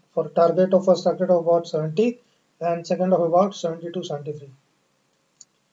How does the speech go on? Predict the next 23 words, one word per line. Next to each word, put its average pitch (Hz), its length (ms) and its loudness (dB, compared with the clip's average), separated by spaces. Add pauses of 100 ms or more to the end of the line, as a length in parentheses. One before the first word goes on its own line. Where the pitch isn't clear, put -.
(840)
So 170 100 -10
we'll 196 200 6
end 226 260 2
the 254 260 10
new 226 180 4
session 208 340 0
today. 196 340 6
If 196 140 -4
you 226 180 4
have 214 240 6
any 220 180 4
questions, 196 460 2
you 196 80 4
can 202 380 4
come 190 200 2
to 202 60 4
munafasutra 190 680 4
dot 175 240 2
com, 196 260 0
press 185 220 2
the 190 120 4
chat 170 260 0
button 190 300 2